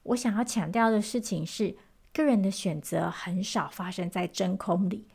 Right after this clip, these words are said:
所以我们很难去期许每一个女性都要做出符合我自己心目中女性主义价值的正确抉择。而如果我们只是一昧的把这些不符合这种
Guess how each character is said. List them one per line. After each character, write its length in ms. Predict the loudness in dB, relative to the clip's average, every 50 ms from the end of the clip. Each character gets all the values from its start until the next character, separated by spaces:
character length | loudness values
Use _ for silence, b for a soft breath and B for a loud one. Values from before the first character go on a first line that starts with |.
| b b b b b b b b -4
所 160 | 4 6 8
以 20 |
我 160 | 8 8 8 8
们 120 | 6 6
很 180 | 4 4 4 4
难 180 | 4 2 2
去 220 | 0 -2 -2 -4 -2
期 420 | -2 -2 -2 0 0 0 0 0
许 300 | -2 -2 -2 -2 -2 -2
每 260 | 0 -2 0 0 0
一 60 | 0
个 160 | 2 2 4 4
女 160 | 4 4 2
性 240 | 0 -2 -2 0 0
都 80 | 2
要 160 | 2 2 2
做 220 | 2 2 2 2 2
出 200 | 2 0 0 -2
符 220 | -2 -2 -6 -8
合 220 | -2 2 4 4 4
我 160 | 4 2 0
自 260 | -4 -6 -6 -6 -4
己 240 | -4 -6 -8 -6 -6
心 220 | -2 2 4 4
目 160 | 6 4 4
中 280 | 2 2 2 0 0 B B B B B B B B _ -2
女 100 | -2 0
性 220 | 2 4 4 4
主 160 | 2 0 0
义 120 | 0 0 0
价 240 | 0 0 0 0 -2
值 140 | -6 -10
的 160 | -8 -6 -6 -2
正 220 | -2 -2 -2 0
确 180 | -2 -4 -4 -4
抉 260 | -4 -8 -10 -10 -10
择。 200 | -10 -10 -12 -12 -14 b b b b b b b b b _ _ _ _ _ _ _ _ _ _ _ _ _
而 140 | 6 6 6
如 160 | 6 6 6
果 100 | 6 6
我 120 | 6 6
们 200 | 6 4 0 -2 -6 _ _ _ _ _ _ _
只 140 | -2 0 0
是 220 | 0 0 -2 -4 -4 0
一 160 | 2 4 6
昧 320 | 6 6 6 6 4 4 4
的 160 | 2 0 -2 -4 -4 _
把 160 | -6 -6 -6
这 180 | -2 -2 -2 -2
些 240 | 0 2 2 2 2
不 180 | 4 2 0
符 300 | 0 0 -2 -6 -6 -6
合 240 | -4 -2 0 0 2
这 100 | 2 0
种 240 | 0 0 -2 -4